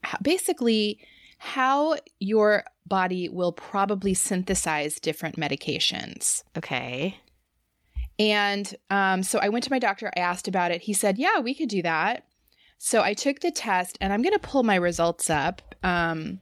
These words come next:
Speaker 1: but it looks at a variety of different psychotropic medications. Psych-, psychotropic being, you know, kind of the clinical term for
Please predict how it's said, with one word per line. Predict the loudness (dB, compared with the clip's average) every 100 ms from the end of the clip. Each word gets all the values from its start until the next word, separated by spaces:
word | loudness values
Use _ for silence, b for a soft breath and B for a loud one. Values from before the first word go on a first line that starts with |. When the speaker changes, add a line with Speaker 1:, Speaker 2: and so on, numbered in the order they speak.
| _
Speaker 1:
but | -2 0 2
it | 0
looks | 2 0 0 -2
at | -2 -2
a | -4
variety | -2 0 0 0 0 0
of | -2
different | -4 -2 -2 -2
psychotropic | 0 0 -2 -2 -2 -2 -4
medications. | -4 -4 -4 -2 -4 -4 -4 -4 -2
Psych-, | -2 -2 -8 -10
psychotropic | -2 0 0 0 0 0 -2
being, | -4 -2 -4 -6 -4
you | 0
know, | 0
kind | 0 -4
of | -2
the | -4
clinical | -4 -4 -2 -2
term | -4 -4 -4 -4
for | 0 2 2